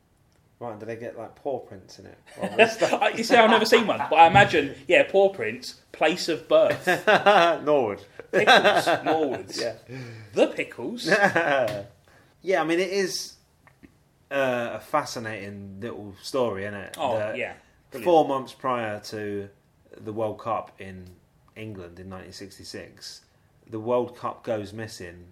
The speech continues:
Speaker 1: at some kind of stamp collecting fair. Stolen, isn't it?
Speaker 2: It's put on display, I think it's on Piccadilly. Um,
Speaker 1: Yeah, Westminster.
Speaker 2: Sorry, Westminster Hall, yeah.
Speaker 1: Yeah, Westminster Central Hall, yeah.
Speaker 2: Um, yeah, it's put on display,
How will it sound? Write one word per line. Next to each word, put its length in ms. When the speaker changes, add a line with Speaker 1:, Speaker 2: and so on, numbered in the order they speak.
Speaker 1:
at 120
some 200
kind 180
of 80
stamp 440
collecting 460
fair. 240
Stolen, 480
isn't 220
it? 80
Speaker 2:
It's 160
put 160
on 160
display, 240
I 40
think 180
it's 100
on 100
Piccadilly. 600
Um, 260
Speaker 1:
Yeah, 80
Westminster. 840
Speaker 2:
Sorry, 200
Westminster 420
Hall, 240
yeah. 140
Speaker 1:
Yeah, 60
Westminster 360
Central 340
Hall, 200
yeah. 180
Speaker 2:
Um, 300
yeah, 120
it's 80
put 160
on 140
display, 540